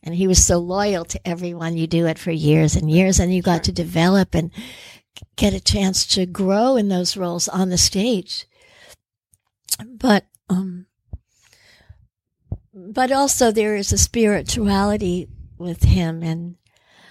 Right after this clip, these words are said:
Speaker 1: um, you could feel it, and he,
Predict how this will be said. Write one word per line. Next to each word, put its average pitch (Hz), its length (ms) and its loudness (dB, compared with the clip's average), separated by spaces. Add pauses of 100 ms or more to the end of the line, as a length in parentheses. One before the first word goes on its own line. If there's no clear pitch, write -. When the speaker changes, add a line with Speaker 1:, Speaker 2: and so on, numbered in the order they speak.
(280)
Speaker 1:
um, 160 400 -6 (1120)
you 240 200 -6
could 220 300 0
feel 214 480 0
it, 156 280 -6
and 170 440 -14 (520)
he, 180 600 -8